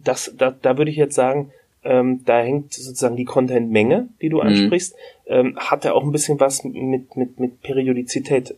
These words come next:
Speaker 1: zu tun, ja. Also wenn ich vorher irgendein Werkstück, äh, wo ich irgendwie drei Wochen dran geschrieben habe,
Speaker 2: Ja.
Speaker 1: ja, wir haben ja schon, äh, auch mal, äh, vorher gesprochen über irgendwie Abstimmungen bei Pressemitteilungen, wie lang so etwas dauert oder wie auch Interviewfreigaben, äh, sind.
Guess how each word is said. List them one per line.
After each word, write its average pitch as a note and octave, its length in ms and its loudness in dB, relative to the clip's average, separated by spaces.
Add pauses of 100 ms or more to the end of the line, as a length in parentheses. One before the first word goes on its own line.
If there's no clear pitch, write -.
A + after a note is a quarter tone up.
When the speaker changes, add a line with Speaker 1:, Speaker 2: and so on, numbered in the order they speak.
(100)
Speaker 1:
zu - 160 -8
tun, - 320 -8
ja. B2 180 -4 (300)
Also A#2+ 180 -2
wenn C3+ 140 4
ich - 320 -6 (100)
vorher E3 360 4
irgendein A#2+ 420 -2
Werkstück, D3+ 460 -4
äh, - 40 -10
wo C3+ 400 -2
ich C3+ 100 -6
irgendwie C3 220 -6
drei B2+ 240 2
Wochen C#3 180 -6
dran A#2+ 220 -4
geschrieben D#3+ 480 -8
habe, F3 320 2
Speaker 2:
Ja. F3+ 140 0 (280)
Speaker 1:
ja, C#3 140 4
wir C#3 60 4
haben C3 80 2
ja C3 80 0
schon, B2+ 240 -4
äh, G2 560 -6
auch D2+ 100 -8
mal, B2 280 0
äh, B2 760 -6
vorher C3 500 0
gesprochen C3+ 400 0
über A#2+ 320 0 (280)
irgendwie B2+ 340 -4
Abstimmungen C3+ 560 -2
bei A2 140 -4
Pressemitteilungen, C3 920 0
wie B2 80 0
lang C3 220 0
so C3+ 120 -4
etwas - 340 -4
dauert C#3+ 420 6
oder B2+ 260 -6
wie B2+ 120 -6
auch A#2+ 100 -8
Interviewfreigaben, C#3 1300 -4
äh, C3 360 -6
sind. C#3 320 -10